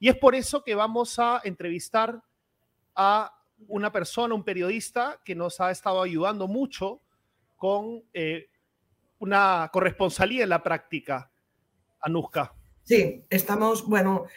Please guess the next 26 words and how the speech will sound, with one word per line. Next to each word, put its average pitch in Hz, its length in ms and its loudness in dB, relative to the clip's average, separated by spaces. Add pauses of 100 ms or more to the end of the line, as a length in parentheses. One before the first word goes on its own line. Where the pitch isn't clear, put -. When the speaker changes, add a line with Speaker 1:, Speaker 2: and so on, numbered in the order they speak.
(220)
Speaker 2:
eh, 151 400 0 (460)
l-, 165 500 -4
lo 175 140 0
que 165 120 0
yo 202 440 2 (460)
quiero 185 220 2
decir, 190 540 0 (340)
eh, 127 400 -6
es 147 240 0
que 156 400 0 (460)
es 185 460 0 (120)
inaceptable 175 1000 -2
lo, 160 240 -2
las 151 220 -2
imágenes 170 380 -4
que 156 80 -6
estamos 156 300 -4
viendo. 185 180 -2
Estamos 175 360 -4
continuamente 175 960 0 (280)
en 156 80 -2
nuestro 156 380 0
Twitter, 175 540 0 (640)
eh, 147 480 0
enviando 175 520 4
información 180 760 -2